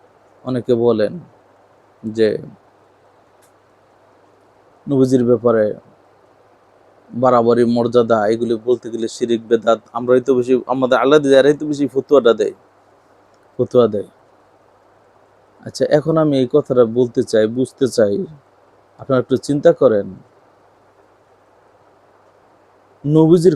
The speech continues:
কতটুক তারিফ করলে, কতটুক প্রশংসা করলে দুনিয়ার সব মানুষ একত্র হইয়া কতটুক তারিফ করলে, কি পরিমাণ প্রশংসা করলে আমরা বলতে পারি যে নবীজির জন্য যথেষ্ট করে ফেলাইছে, আর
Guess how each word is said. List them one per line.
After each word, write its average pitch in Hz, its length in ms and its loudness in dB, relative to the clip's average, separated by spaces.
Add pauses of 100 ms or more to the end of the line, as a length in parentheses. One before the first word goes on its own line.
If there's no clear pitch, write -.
কতটুক 190 460 4 (100)
তারিফ 202 240 4 (140)
করলে, 123 240 4 (160)
কতটুক 185 460 2
প্রশংসা 170 500 0
করলে 117 260 0
দুনিয়ার 135 420 0
সব 180 420 4 (140)
মানুষ 143 200 -2
একত্র 139 440 -6
হইয়া 104 240 -4 (1000)
কতটুক 180 380 4 (100)
তারিফ 175 260 4 (100)
করলে, 120 260 0 (140)
কি 170 120 -2
পরিমাণ 196 420 4 (200)
প্রশংসা 160 460 -2
করলে 131 300 0 (1700)
আমরা 143 260 2 (360)
বলতে 147 320 2
পারি 151 240 4
যে 127 180 4
নবীজির 139 380 2
জন্য 143 180 2
যথেষ্ট 143 400 0
করে 143 280 -2
ফেলাইছে, 123 320 0
আর 123 180 -4